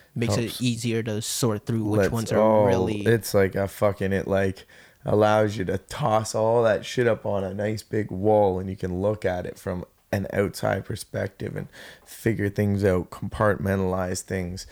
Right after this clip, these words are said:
Speaker 1: See which ones are really actually important issues and which
Speaker 2: Yeah,
Speaker 1: ones are
Speaker 2: and
Speaker 1: just
Speaker 2: deal with
Speaker 1: issues you're
Speaker 2: them,
Speaker 1: making
Speaker 2: and
Speaker 1: up.
Speaker 2: deal with them. This is another reason society has an issue with anxiety. Anxiety is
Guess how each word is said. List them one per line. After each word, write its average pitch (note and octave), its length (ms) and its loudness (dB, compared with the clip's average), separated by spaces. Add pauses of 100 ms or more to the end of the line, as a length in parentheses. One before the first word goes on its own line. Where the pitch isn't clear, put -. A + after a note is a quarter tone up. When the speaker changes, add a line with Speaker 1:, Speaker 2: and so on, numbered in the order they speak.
(140)
Speaker 1:
See - 260 0
which A#2 300 -6
ones A#2 180 -2
are G#2 140 -2
really G#2+ 500 0
actually A2 420 -4
important G#2+ 580 -2
issues A#2+ 460 -4
and G#2+ 160 -4
which G#2+ 180 -4
Speaker 2:
Yeah, G#2 80 2
Speaker 1:
ones G2 140 4
are F2 40 2
Speaker 2:
and G#2+ 140 4
Speaker 1:
just G#2+ 180 -2
Speaker 2:
deal D3 340 6
with A2 140 6
Speaker 1:
issues - 60 -8
you're G2 100 4
Speaker 2:
them, F2+ 140 0
Speaker 1:
making - 120 0
Speaker 2:
and G#2+ 120 2
Speaker 1:
up. F#2+ 60 -2
Speaker 2:
deal C3 200 4
with A#2 180 2
them. F2+ 160 0
This G#2+ 180 0
is A2+ 140 2
another A2+ 380 4
reason A2+ 420 2
society G#2 640 2
has G#2 200 2
an G#2 120 2
issue A2 240 2
with G2+ 160 2
anxiety. G2 640 2
Anxiety G2+ 920 2 (440)
is G#2+ 540 4